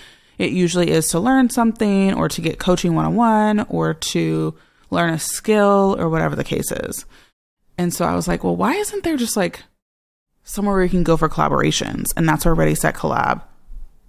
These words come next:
came from. All of my offers came about in that way, right? So I'm gonna list off the <laughs> ten offers that I've literally put out there in six months and share with you kind of their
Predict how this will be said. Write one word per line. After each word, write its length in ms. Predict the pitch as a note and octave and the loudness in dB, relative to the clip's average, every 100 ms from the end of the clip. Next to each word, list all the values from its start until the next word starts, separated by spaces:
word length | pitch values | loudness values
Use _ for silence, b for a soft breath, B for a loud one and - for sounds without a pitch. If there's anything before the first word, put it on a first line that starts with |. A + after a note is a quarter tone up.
| - | -2
came 180 | A3+ G#3 | 0 2
from. 320 | - A1 - b b b b b b b - - | 0 -4 -8 b b b b b b b -6 2
All 200 | F#3 A3 | 4 4
of 120 | G#3 | 4
my 140 | F3 | 2
offers 640 | D#3 D3 C3+ G#2+ - - - - - | 2 2 0 -2 -4 -6 -10 -12 -2
came 180 | F3+ | 2
about 380 | E3 - D2 - _ _ - - | 2 2 -2 -6 _ _ -20 -8
in 200 | E3+ E3 | -2 0
that 240 | D#3 - - | 0 -2 -2
way, 280 | E2 - F3 - - - - - - | -4 -6 -12 -16 -20 -20 -20 -20 -14
right? 280 | - D2+ E3+ - _ _ _ _ _ | -6 -6 -6 -10 _ _ _ _ _
So 340 | - E3 D#3+ - | -2 2 2 4
I'm 120 | F#3+ | 4
gonna 160 | A3+ F#3 | 4 4
list 260 | F#3 - | 2 2
off 400 | D#3+ - - - | 2 2 -2 -4
the 80 | F#3+ | -2
<laughs> 20 | |
ten 260 | - G#3+ F#3 | 0 2 2
offers 640 | - D#3 D#3 - - F#3+ | 2 0 0 0 0 0
that 120 | F#3 D#3+ | -2 0
I've 260 | D#3+ E3 - _ _ | 0 -2 -8 _ _
literally 340 | D#3 F3 F3+ | -2 2 2
put 100 | E3 | 2
out 160 | D#3+ D#3 | 0 0
there 120 | D#3 | 0
in 140 | D#3 D#3+ | 0 0
six 260 | D#3+ - | -2 0
months 380 | D#3 D3 D3 - B B B | 0 0 -2 -6 B B B
and 160 | - E3+ | -4 -2
share 220 | - F3+ | 2 2
with 160 | F3 E3+ | 2 0
you 420 | D#3 D#3 D#3 D#3 - _ _ _ _ _ _ - - - - - | -2 0 -2 -4 -10 _ _ _ _ _ _ -20 -20 -20 -16 -4
kind 160 | F#3 | -2
of 160 | E3+ - | -2 0
their 500 | E3 D#3+ D#3 D#3 | 0 0 -2 -4